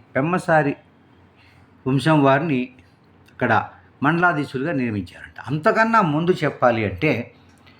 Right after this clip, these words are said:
ఈ విజయనగర రాజులకి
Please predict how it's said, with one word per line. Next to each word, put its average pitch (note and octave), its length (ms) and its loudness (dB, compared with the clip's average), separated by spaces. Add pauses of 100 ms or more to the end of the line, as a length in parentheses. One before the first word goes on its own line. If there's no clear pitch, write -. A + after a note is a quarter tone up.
(720)
ఈ C#3 440 2 (840)
విజయనగర F#3 560 4
రాజులకి B2 640 2